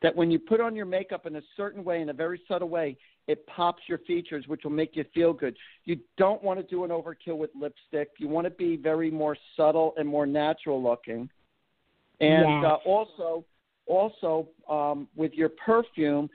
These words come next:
Speaker 1: you just wanna put a light, ta-, again, you don't wanna take a bath in your perfume, but just one spritz to help with that s-, that soft scent. So those two little things that I just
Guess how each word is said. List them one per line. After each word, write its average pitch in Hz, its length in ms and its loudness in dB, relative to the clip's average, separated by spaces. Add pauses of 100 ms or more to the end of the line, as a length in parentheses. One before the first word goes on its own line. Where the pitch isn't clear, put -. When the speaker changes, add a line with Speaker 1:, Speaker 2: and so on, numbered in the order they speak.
(220)
Speaker 1:
you 165 120 0
just 196 260 0
wanna 220 220 0
put 208 300 -2
a 170 60 6
light, 170 300 2
ta-, - 80 -6
again, 165 420 -4
you 156 80 -4
don't 170 140 -2
wanna 208 200 -4
take 196 220 -8
a 180 60 -2
bath 175 460 -2
in 147 100 -2
your 135 100 -4
perfume, 131 540 -6 (300)
but 160 160 2
just 208 260 0
one 196 280 2 (180)
spritz 196 440 0 (480)
to 160 80 -2
help 175 220 -4
with 175 140 -12
that 160 160 -2
s-, - 240 -20 (180)
that 156 220 -2 (160)
soft 170 280 2 (160)
scent. 143 260 -4 (480)
So 175 120 4
those 226 380 0 (160)
two 247 240 -6
little 190 440 -4 (200)
things 180 300 -2
that 156 100 -2
I 156 140 0
just 165 240 -8